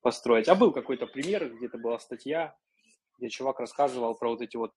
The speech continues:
э, транзишены там, да, которые в ай ти там, э, в айтишниках. И говорит, что очень успешный был менеджер, который как раз пришёл из этой, так сказать, сферы.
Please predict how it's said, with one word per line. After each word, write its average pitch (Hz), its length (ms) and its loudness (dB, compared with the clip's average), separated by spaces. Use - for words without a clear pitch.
э, 110 200 -4
транзишены 123 580 -4
там, 107 240 -4
да, 123 200 0
которые 104 340 -8
в 104 80 -4
ай 117 100 0
ти 113 180 -6
там, 101 260 -8
э, - 20 -14
в 107 440 -2
айтишниках. 110 640 -2
И 135 60 0
говорит, 139 200 6
что - 180 2
очень 247 220 4
успешный 208 440 -2
был 160 320 0
менеджер, 135 600 -6
который 120 240 -6
как 120 140 -6
раз 139 160 0
пришёл 127 400 -2
из 107 100 -4
этой, 113 380 -2
так 113 120 -8
сказать, - 240 -8
сферы. 104 460 -2